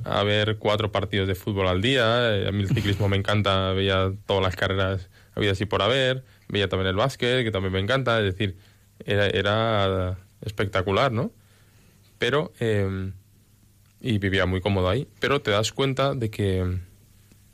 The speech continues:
de que la vida es más, de que de verdad merece la pena, eh, entregar la vida, sea,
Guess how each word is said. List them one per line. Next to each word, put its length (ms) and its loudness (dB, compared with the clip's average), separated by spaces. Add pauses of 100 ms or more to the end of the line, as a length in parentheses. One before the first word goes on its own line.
(260)
de 140 -2
que 80 -4
la 80 2
vida 180 2
es 120 -2
más, 400 -2 (560)
de 180 -2
que 100 0
de 100 2
verdad 260 2
merece 340 0
la 120 0
pena, 280 0 (460)
eh, 160 -2
entregar 380 0
la 120 2
vida, 320 0 (920)
sea, 260 -2